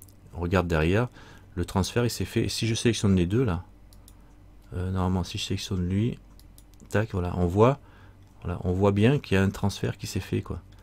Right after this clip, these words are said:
Ça fait du rouge et le rouge il se continue là. En fin de compte, la, la couleur de la cuisse s'est prolongée et est passée au travers. Et donc du coup, ben, c'est vachement pratique parce que quand je fais R,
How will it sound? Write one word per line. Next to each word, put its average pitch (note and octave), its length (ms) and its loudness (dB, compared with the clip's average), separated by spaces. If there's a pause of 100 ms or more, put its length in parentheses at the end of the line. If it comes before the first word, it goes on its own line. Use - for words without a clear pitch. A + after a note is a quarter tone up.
(260)
Ça - 140 -16
fait - 120 -6
du F#2 100 0
rouge A2 340 2
et G2 60 2
le F2+ 220 2
rouge G#2+ 260 0
il F#2+ 60 -4
se - 80 -8
continue A2 460 2
là. E2+ 120 -2 (220)
En - 40 -12
fin F2 100 -4
de E2+ 60 -8
compte, G#2 220 -2 (380)
la, F2 160 2
la F#2+ 100 2
couleur B2+ 280 2
de A#2 80 2
la G#2 120 4
cuisse - 440 -6
s'est - 180 -6
prolongée A2 540 0
et G2 60 2
est F#2 40 0
passée - 300 -6
au G#2 60 -2
travers. F#2+ 520 -4 (680)
Et F2+ 60 -6
donc G#2 160 2
du G2 120 0
coup, A3+ 240 -2 (960)
ben, F2 60 -8
c'est - 140 -8
vachement G2 240 -2
pratique F2 280 -2
parce - 140 -8
que F#2 40 -6
quand F#2 140 -6
je - 80 -8
fais G2+ 220 -2
R, - 180 -6